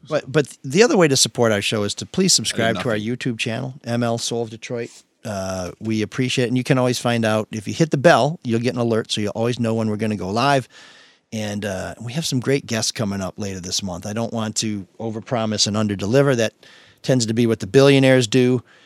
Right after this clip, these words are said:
Speaker 1: as we
Speaker 2: Mm-hmm.
Speaker 1: discussed last week on the show about the billionaires who are looking for millions, hundreds of millions in tax breaks from all of us so that they can maybe do the projects that they say they're gonna do.
Speaker 2: Yeah,
Speaker 1: So
Speaker 2: wow.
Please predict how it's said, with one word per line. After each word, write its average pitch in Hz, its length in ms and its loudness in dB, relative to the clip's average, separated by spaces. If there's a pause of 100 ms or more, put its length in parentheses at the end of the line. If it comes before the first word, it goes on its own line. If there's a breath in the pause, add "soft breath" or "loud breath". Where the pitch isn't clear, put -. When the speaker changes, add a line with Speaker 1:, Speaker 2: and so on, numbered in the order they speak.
(120)
Speaker 1:
as 110 200 -2
we 120 80 0
Speaker 2:
Mm-hmm. 110 80 -4
Speaker 1:
discussed 117 440 4
last 175 360 4
week 147 200 4
on 110 140 2
the 110 80 0
show 104 540 0
about 101 300 -4
the 98 60 -10
billionaires 104 600 0
who 104 100 -6
are 95 60 -4
looking 104 280 -4
for - 160 -6
millions, 170 520 6
hundreds 143 300 2
of 113 60 0
millions 104 520 0 (640 loud breath)
in 104 180 -4
tax 127 320 -2
breaks 107 400 -2
from 95 380 -4
all 123 200 4
of 131 80 2
us 123 220 2
so - 160 0
that 101 160 -6
they 101 160 -4
can 92 380 -6 (360)
maybe 147 560 -6 (300)
do 143 140 -2
the 160 80 -4
projects - 640 -6
that - 120 -10
they 131 120 -6
say 135 180 -2
they're 127 160 -4
gonna 127 220 -4
do. 123 240 -2
Speaker 2:
Yeah, - 80 -10
Speaker 1:
So 107 260 -6
Speaker 2:
wow. 69 280 -16